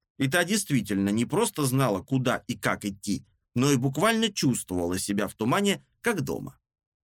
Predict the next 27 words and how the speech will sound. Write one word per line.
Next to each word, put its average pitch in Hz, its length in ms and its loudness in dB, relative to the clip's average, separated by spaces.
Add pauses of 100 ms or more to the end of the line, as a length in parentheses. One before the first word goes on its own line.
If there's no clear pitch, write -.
(400)
С - 100 -6
интерфейсом-то 208 800 0
все 226 240 -2
понятно, 208 500 0
крутая 135 460 2
штука, 185 340 0
спору 139 380 2
нет – 196 280 0 (320)
а 113 160 0
вот 113 160 0
демоническая 110 880 0
кровь 127 460 0 (180)
и 135 240 2
это 160 240 2
ее 123 400 2
свойство 170 720 2 (180)
вызывали 185 500 2
у 156 120 4
меня 175 300 2
целый 185 340 2
ряд 151 200 2
вопросов. 139 600 -4 (560)
Как 165 300 0
туман 151 460 2
связан 160 500 0
с 151 80 -2
демонами? 113 600 -2